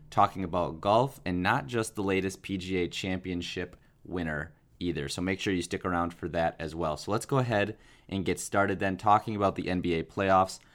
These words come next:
I'm excited for today's episode. We're two games in, like I mentioned. Here's kinda where things stand, just starting at the top. We got the Brooklyn Nets and the Milwaukee Bucks. They take commanding two oh series leads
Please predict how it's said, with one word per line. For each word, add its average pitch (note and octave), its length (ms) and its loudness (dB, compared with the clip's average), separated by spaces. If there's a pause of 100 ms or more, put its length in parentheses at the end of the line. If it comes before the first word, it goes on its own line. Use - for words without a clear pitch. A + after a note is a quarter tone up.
(180)
I'm G2 140 0
excited F#2 460 0
for F2+ 100 -2
today's E2+ 340 -2
episode. F2+ 480 -4
We're E2 120 -4
two C3 260 2
games A#2 380 2
in, G#2 180 0
like G2 220 0
I G#2+ 80 2
mentioned. F#2 480 -4 (600)
Here's C3+ 280 2
kinda A#2 320 0
where G2+ 220 2
things F#2+ 340 -4
stand, F2+ 480 -6 (300)
just - 180 -6
starting F#2+ 320 0
at F2+ 80 -4
the F2 80 -6
top. F2 380 2
We F#2+ 80 -4
got F2+ 180 0
the F2 80 -6
Brooklyn G2+ 420 0
Nets F2+ 380 -2 (440)
and F2+ 200 2
the F2 60 0
Milwaukee F2+ 420 2
Bucks. F2+ 360 2
They G2 220 0
take G#2 380 0
commanding F#2 600 -2
two G2+ 280 -2
oh F#2 120 2
series F2+ 540 0
leads F2+ 440 -2